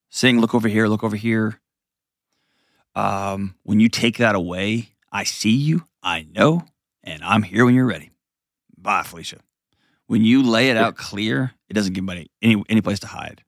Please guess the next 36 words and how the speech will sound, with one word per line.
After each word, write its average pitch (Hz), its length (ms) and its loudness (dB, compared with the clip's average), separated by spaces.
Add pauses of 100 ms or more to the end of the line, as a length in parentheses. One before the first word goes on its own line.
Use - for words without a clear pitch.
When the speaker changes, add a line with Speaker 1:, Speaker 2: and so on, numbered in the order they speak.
(380)
Speaker 1:
other 123 160 4
than 113 120 4
they 107 100 4
gotta 107 140 0
come 107 160 -2
over 98 140 0
the 101 80 0
top 92 280 -6
of 80 120 -16
you. 82 240 -20
"How 269 340 0
dare 277 460 0
you?" 233 260 -4
Ah, 55 400 -2
that's 120 240 -4
fine. 82 300 -10
You - 40 -10
can 92 60 -6
do 90 60 -10
whatever 78 160 -12
you 71 100 -14
want. - 180 -18 (1600)
Speaker 2:
Yeah. - 80 -6 (420)
Speaker 1:
Right. - 220 -20 (1700)
And 110 100 2
maybe 135 220 6
even 117 220 4
an 110 80 0
extra, 107 400 -2
"I 117 100 0
know 107 100 4
you 104 120 2
don't 101 140 -4
wanna 87 160 -8
be 78 160 -20
here, 76 220 -20